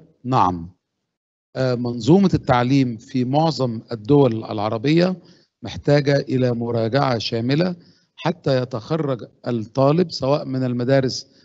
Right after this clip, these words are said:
الثانوية أو من الجامعة ب-، عنده القدرة على البحث، عنده القدرة على إيجاد المعلومة بدل ما تسقى له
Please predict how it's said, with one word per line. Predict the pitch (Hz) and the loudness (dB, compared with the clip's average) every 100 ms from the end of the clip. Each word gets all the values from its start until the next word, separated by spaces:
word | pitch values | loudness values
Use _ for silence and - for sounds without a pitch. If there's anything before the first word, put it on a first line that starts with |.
| _ - | _ -10
الثانوية | - - 120 120 139 123 113 - | -8 -4 -2 2 2 2 -2 2
أو | 147 143 | 4 4
من | 127 120 | 2 -2
الجامعة | 113 127 123 131 139 170 202 _ _ _ _ - | -4 -2 0 0 0 0 -2 _ _ _ _ -10
ب-، | |
عنده | 127 127 113 156 165 | -6 -4 -4 -2 0
القدرة | 143 - 151 151 135 | -2 0 -2 -2 -4
على | 113 117 | -6 -8
البحث، | 110 107 160 - - _ _ - | -6 -6 -8 -10 -20 _ _ -16
عنده | 135 165 151 | -12 -8 -10
القدرة | 117 156 151 139 | -8 -6 -4 -4
على | 113 117 131 127 | -4 -6 -4 -6
إيجاد | 120 110 135 151 131 | -8 -6 -2 -2 -4
المعلومة | 123 120 113 131 147 156 160 - _ - | -6 -6 -4 -2 0 0 -2 -14 _ -4
بدل | 139 143 | 0 0
ما | 123 | -2
تسقى | 120 160 156 - 123 | -2 -2 -4 -4 -2
له | 135 127 123 | 0 0 -2